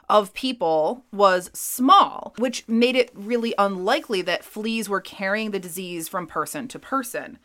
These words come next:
On the other hand, they found that bacteremia in rats was super high, meaning that it must be moving from rat to flea to person. But how exactly was it doing that?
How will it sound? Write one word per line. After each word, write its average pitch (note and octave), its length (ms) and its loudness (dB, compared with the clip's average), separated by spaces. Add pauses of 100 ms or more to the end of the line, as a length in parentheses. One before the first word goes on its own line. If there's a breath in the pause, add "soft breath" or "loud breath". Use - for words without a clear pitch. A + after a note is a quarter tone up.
(580 soft breath)
On A3+ 120 4
the G#3+ 140 -4 (120)
other G4 340 4
hand, D#3+ 520 -10
they A#3+ 120 0
found F3+ 380 -2
that F3+ 180 -4
bacteremia E3 760 -2
in F3+ 120 -6
rats C3 440 -8
was G#3+ 240 -2
super E3+ 460 -4 (160)
high, - 460 2 (320 loud breath)
meaning B3 320 4
that G#3+ 200 4
it G3+ 140 -2
must F3+ 320 -2
be A#3+ 140 -4
moving F#3+ 340 -6
from F3 240 -8
rat C#3+ 540 -4 (240)
to B3+ 100 -8
flea D3+ 540 -8 (220)
to B3 120 -2
person. - 680 -4 (440 soft breath)
But - 320 2
how G3 760 6
exactly F3+ 600 -2
was D#3 160 -4
it D#3+ 120 -8
doing G3 300 -6
that? - 400 -16